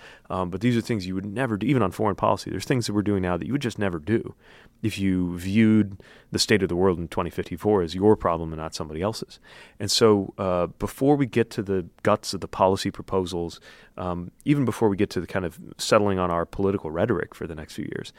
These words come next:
I think we need to get to that project of asking people to think about decisions, uh, through the lifetime of those decisions, uh, and, and, uh,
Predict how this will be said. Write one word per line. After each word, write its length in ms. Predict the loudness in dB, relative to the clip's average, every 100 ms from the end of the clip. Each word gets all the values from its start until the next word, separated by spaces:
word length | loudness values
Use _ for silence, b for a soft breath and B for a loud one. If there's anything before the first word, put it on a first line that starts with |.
| B B B
I 60 | -6
think 160 | -2
we 80 | 0
need 160 | 2 2
to 60 |
get 180 | 0 0
to 100 | 0
that 200 | 0 -2
project 540 | -2 -2 -2 -4 -6 -8
of 100 | -10
asking 440 | -4 -4 -6 -10 -10
people 300 | -10 -10 -12
to 140 | -14
think 320 | -14 -10 -8 -8
about 380 | -10 -10 -12 -18 b b b
decisions, 760 | -6 0 0 0 -2 -6 -10 -12
uh, 320 | -12 -10 -10 -12 -14
through 300 | 0 4 4
the 100 | 4
lifetime 580 | 4 4 4 -4 -6
of 60 | -6
those 220 | -6 -8
decisions, 560 | -12 -2 -2 -2 -12 -20 b b b b
uh, 240 | -6 -6 -6
and, 280 | -6 -6 -6 -6
and, 440 | -4 -2 -4 -2
uh, 220 | -2 -2